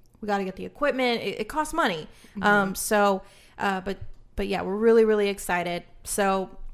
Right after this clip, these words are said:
Speaker 1: my, my first resolution is for, is, I think it's everyone's resolution, and it's so hard to keep, but I wanna focus on my health and, yeah, definitely lose weight.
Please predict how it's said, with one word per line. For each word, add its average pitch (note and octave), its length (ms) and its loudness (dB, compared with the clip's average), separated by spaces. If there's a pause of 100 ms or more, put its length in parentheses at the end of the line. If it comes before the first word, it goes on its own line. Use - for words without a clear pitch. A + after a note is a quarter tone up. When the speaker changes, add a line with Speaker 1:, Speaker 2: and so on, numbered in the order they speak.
(800)
Speaker 1:
my, C#4 380 4
my B3 220 6
first C#4+ 260 0
resolution A3+ 500 2
is G#3 220 -6
for, G3 200 -4 (120)
is, G3 380 -4 (760)
I C4 100 2
think C4 240 -4
it's A3+ 200 -6
everyone's B3 540 2
resolution, G#3 800 0
and G3 200 -4
it's F#3+ 160 -8
so A#3 200 2
hard A3+ 220 -2
to G#3+ 80 -4
keep, G#3 420 -10
but G3 300 0 (480)
I G#3 360 0
wanna A3 360 -2
focus G#3 460 -4
on F#3+ 100 -4
my F3+ 160 -8
health F3+ 580 -8
and, F#3+ 600 -10
yeah, F#3+ 240 -6
definitely G3 580 -8
lose G3+ 340 -10
weight. F3+ 360 -6